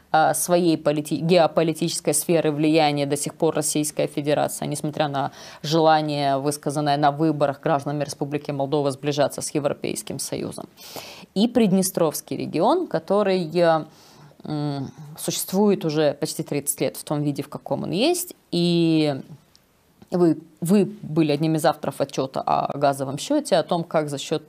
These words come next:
газа поддерживается Приднестровская Федера-, э, чуть не сказала Приднестровская Федерация. А, щас меня обвинят,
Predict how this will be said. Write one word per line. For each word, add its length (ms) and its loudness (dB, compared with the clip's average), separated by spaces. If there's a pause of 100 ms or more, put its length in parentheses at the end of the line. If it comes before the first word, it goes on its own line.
газа 400 0
поддерживается 540 -6
Приднестровская 640 -10
Федера-, 280 2 (120)
э, 220 2 (260)
чуть 140 -12
не 60 -4
сказала 220 -2
Приднестровская 600 -10
Федерация. 480 -4 (440)
А, 360 4
щас 220 -10
меня 200 0
обвинят, 680 -4